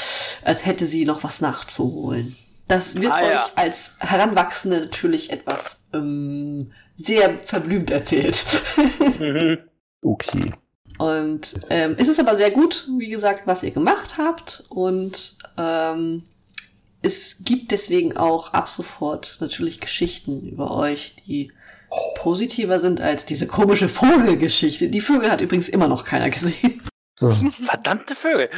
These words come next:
Speaker 2: <laughs>
Speaker 3: Aber besteht denn jetzt immer noch eine Gefahr, dass die, ähm,
Speaker 1: Dass die Sundra,
Speaker 3: die
Speaker 1: die
Speaker 3: Horde
Speaker 1: Motorenkrieger kommen? Ähm,
Speaker 3: Ja,
Speaker 1: nein,
Speaker 3: dass die den
Speaker 1: anscheinend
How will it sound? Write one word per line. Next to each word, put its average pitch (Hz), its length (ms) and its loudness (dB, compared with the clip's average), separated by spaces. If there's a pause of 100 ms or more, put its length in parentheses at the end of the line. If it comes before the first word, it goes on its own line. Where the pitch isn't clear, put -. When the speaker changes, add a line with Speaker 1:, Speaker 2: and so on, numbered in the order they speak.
(300)
Speaker 2:
<laughs> 240 840 0 (400)
Speaker 3:
Aber 98 400 0
besteht 107 520 -8
denn 110 100 -8
jetzt 107 240 -8
immer 127 160 -4
noch 143 160 -6
eine 117 240 -8
Gefahr, 110 460 -6
dass 104 360 -10
die, 95 1080 -6 (600)
ähm, 85 500 -4 (760)
Speaker 1:
Dass 190 160 -2
die 196 120 -4
Sundra, 208 340 2
Speaker 3:
die - 60 -6
Speaker 1:
die - 40 -4
Speaker 3:
Horde 110 280 4
Speaker 1:
Motorenkrieger 240 520 -4
kommen? 254 460 -4
Ähm, 202 300 2
Speaker 3:
Ja, 208 220 2
Speaker 1:
nein, 190 360 2
Speaker 3:
dass 233 200 -2
die 226 140 0
den 220 80 -2
Speaker 1:
anscheinend 294 720 2